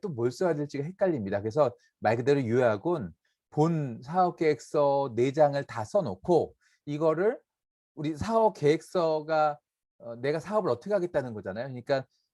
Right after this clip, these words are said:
어, 보는 사람으로 하여금 약간 이제 잘 읽힐 수 있도록 가독성을 좀 높이고 흥미를 좀 올릴 수 있고 또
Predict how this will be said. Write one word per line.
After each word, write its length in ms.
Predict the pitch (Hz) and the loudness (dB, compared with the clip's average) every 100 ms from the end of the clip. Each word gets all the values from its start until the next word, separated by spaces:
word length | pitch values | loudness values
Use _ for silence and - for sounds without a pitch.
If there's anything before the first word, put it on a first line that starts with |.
| _ | _
어, 120 | - 98 | -14 -14
보는 300 | - 165 202 | 0 2 4
사람으로 440 | 175 175 165 139 135 | 2 4 4 4 0
하여금 880 | 131 117 107 104 127 160 117 82 85 _ _ _ _ _ _ - | 2 2 2 -2 0 0 -2 -8 -16 _ _ _ _ _ _ -6
약간 420 | 120 - 147 123 | -6 2 2 2
이제 300 | 113 117 85 - _ _ _ _ _ | 0 0 0 -8 _ _ _ _ _
잘 260 | - 160 156 | -4 2 2
읽힐 360 | 165 196 - | 2 -2 -4
수 180 | 220 - | -4 -2
있도록 360 | 113 - 90 - | -4 -4 -12 -12
가독성을 640 | - 135 190 190 190 165 151 | -4 2 2 2 0 0 0
좀 160 | 156 | -2
높이고 600 | 98 185 131 95 107 220 _ _ _ | -4 -4 -4 0 -2 -2 _ _ _
흥미를 460 | 277 254 240 202 185 | -2 4 6 6 6
좀 160 | 170 | 2
올릴 240 | 101 117 127 | 2 -2 -2
수 120 | 117 | -4
있고 420 | 95 _ 95 92 | -8 _ -8 -6
또 240 | - 120 | -4 -4